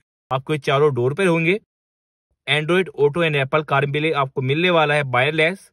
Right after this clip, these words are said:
आरएक्सटी ऑप्शनल वेरिएंट में। अगर आप आरएक्सटी वेरिएंट लेते हैं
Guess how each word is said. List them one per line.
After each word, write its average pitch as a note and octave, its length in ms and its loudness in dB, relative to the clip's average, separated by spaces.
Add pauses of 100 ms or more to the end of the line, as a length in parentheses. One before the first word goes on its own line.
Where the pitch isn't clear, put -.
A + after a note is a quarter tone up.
(380)
आरएक्सटी D#3 540 0 (100)
ऑप्शनल D3+ 460 -2
वेरिएंट C#3+ 380 2
में। G3 180 -4
अगर D3 180 -2
आप D3 200 2 (120)
आरएक्सटी D3+ 500 -2
वेरिएंट C#3 400 0
लेते C3+ 300 0
हैं G3 120 -2